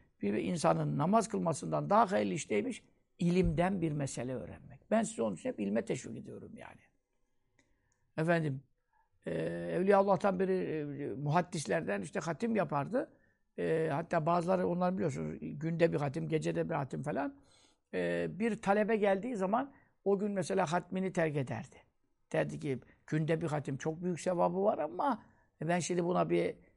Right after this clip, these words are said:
ayet hadis öğretmem daha mühim. Çünkü ilmin bana, e, Kur'an okumamın sevabı bende kalır. İleri gitmez. Başkasına geçmez. Hediye edersen ayrı dava ölülerine ama, e, şimdi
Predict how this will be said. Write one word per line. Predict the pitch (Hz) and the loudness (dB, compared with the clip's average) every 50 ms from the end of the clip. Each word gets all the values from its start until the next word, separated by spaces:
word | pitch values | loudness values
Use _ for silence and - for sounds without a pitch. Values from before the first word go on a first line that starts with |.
| _ _ _ _ | _ _ _ _
ayet | - 151 160 170 175 170 | 0 2 4 4 4 4
hadis | 165 160 170 175 165 | 4 2 2 0 0
öğretmem | - 180 165 156 156 151 - - 196 185 160 | 2 4 4 4 4 2 0 -2 -2 0 2
daha | - 151 156 165 | 4 4 4 4
mühim. | 160 151 135 123 110 | 4 2 0 0 -2
Çünkü | - - 151 147 143 151 135 - - - _ _ - | -4 -8 -6 -4 -2 -4 -4 -4 -8 -20 _ _ 0
ilmin | 180 185 180 175 190 190 180 156 | 2 2 2 2 2 0 2 2
bana, | 165 170 180 180 202 180 - - 156 151 147 - | 4 4 4 4 2 0 -4 -8 -8 -8 -8 -8
e, | 151 | -8
Kur'an | 143 - - 190 196 190 | -6 0 6 8 8 8
okumamın | 185 170 - 170 170 170 185 190 | 8 6 2 2 2 2 2 2
sevabı | - - 175 175 175 175 185 196 170 | 0 2 4 4 4 4 4 2 0
bende | 180 175 175 170 190 | 0 0 2 0 0
kalır. | 143 151 139 165 233 269 - - _ _ _ _ _ _ | 0 0 -2 -2 -2 -4 -6 -12 _ _ _ _ _ _
İleri | - 156 156 156 160 202 | -2 2 4 4 4 2
gitmez. | 196 233 233 - - - 294 226 - - - _ _ _ _ - | 0 -4 -6 -4 0 2 2 2 2 0 -8 _ _ _ _ 0
Başkasına | 147 143 - - 151 120 - 165 175 202 | 0 0 0 0 -4 -6 -4 -2 -2 -2
geçmez. | 208 247 247 240 - - 294 277 139 - - | 0 0 -2 -2 -2 -4 -4 -4 -4 -4 -4
Hediye | - 147 165 165 151 127 | -2 -2 -2 -2 -4 -6
edersen | 120 - - 117 - 240 - | -8 -10 -10 -6 -4 -4 -2
ayrı | - - - - 440 453 | -2 -2 -4 -2 -2 -2
dava | 480 466 453 415 - - | -2 -4 -4 -2 -2 0
ölülerine | - - - 175 170 - - - | 0 0 -2 -2 -2 -4 -6 -6
ama, | - - 480 539 587 523 - - _ _ _ _ _ _ _ _ _ _ _ - | -10 -10 -8 -8 -8 -8 -10 -12 _ _ _ _ _ _ _ _ _ _ _ -6
e, | 127 123 | -4 -4
şimdi | 120 - - 135 131 135 147 131 117 | -4 -2 -2 -2 -2 0 -2 -2 -2